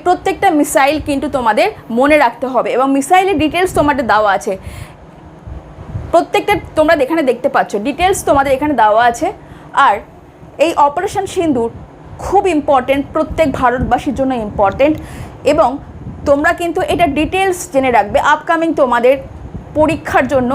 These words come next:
কিন্তু এটা ইম্পর্টেন্ট। আর তোমাদের যে ইউপিএসসির আপকামিং ব্যাচ শুরু হচ্ছে সেটা নেক্সট জুন মান্থ থেকে শুরু হচ্ছে। তোমরা কম্পা একাডেমি অ্যাপ ডাউনলোড করে সেখানে চেক করতে পারো। এটা ছাড়াও যে অফিসিয়াল নাম্বার এখানে তোমাদের দেওয়া আছে, কম্পা একাডেমির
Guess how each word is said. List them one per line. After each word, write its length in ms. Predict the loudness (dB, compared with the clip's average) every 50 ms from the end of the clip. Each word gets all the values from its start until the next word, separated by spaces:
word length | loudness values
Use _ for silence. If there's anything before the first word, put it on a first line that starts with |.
| 0 0 0
কিন্তু 180 | -2 0 0 0 0
এটা 120 | 0 0 -2 -2 -4
ইম্পর্টেন্ট। 480 | -4 0 0 0 0 0 -4 -6 -6 -6 -8 -10 -12 -14 -12 -12 -12 -12 -12 -16 -16 -16 -14 -4 0 0
আর 60 | 0 0 0 -2
তোমাদের 360 | 0 0 0 0 2 2 0 0 0 0
যে 60 | -2 0 0
ইউপিএসসির 540 | 0 0 0 0 0 0 0 0 0 0 2 2 2
আপকামিং 360 | 0 0 0 0 2 2 2 0 0 0
ব্যাচ 140 | 0 -2 -2 -2 -4
শুরু 120 | -2 2 2 2
হচ্ছে 160 | 2 2 -2 -2
সেটা 120 | -4 -2 0 0
নেক্সট 180 | 0 0 -2 -8 -10 -6
জুন 120 | -4 -2 -2 0 0
মান্থ 160 | 0 0 -2 -4
থেকে 260 | -8 -8 -2 -2 -2 -2 0
শুরু 140 | -2 0 2 2
হচ্ছে। 180 | 2 2 0 -2 -2 -2
তোমরা 180 | 0 0 -2 0 2 0
কম্পা 220 | 0 2 0 0 0
একাডেমি 320 | 2 2 2 2 0 -2 -2 0 2
অ্যাপ 160 | 0 0 0 -4 -14 -20 -20 -20 -20 -20 -16 -2 0 0
ডাউনলোড 380 | 2 2 0 0 -2 -2 -4 -2 -2
করে 120 | -2 -2 0 0
সেখানে 260 | -2 -2 0 -2 -2 -2 -2
চেক 120 | -2 -4 -2 -2 -2
করতে 180 | 0 0 0 0 2
পারো। 180 | 2 2 2 2 -2 -4 -8 -12 -12 -14 -8 -4 -2
এটা 140 | 0 0 0 -2 -2
ছাড়াও 280 | -2 0 2 2 0 0 -4 -10 -16 -20 -20 -18 -14 -2 2
যে 80 | 2 4 4 2
অফিসিয়াল 420 | 2 0 -4 -4 0 2 2 2 2 2 0
নাম্বার 240 | 0 2 2 0 0 0
এখানে 180 | -2 -2 -4 -2 0 2
তোমাদের 260 | 2 2 2 2 2 2 2
দেওয়া 200 | 2 2 2 0 0
আছে, 160 | 0 -2 -4 -6 -6 -2 -2
কম্পা 220 | -2 0 2 2 2 2 2
একাডেমির 360 | 0 0 0 2 2 2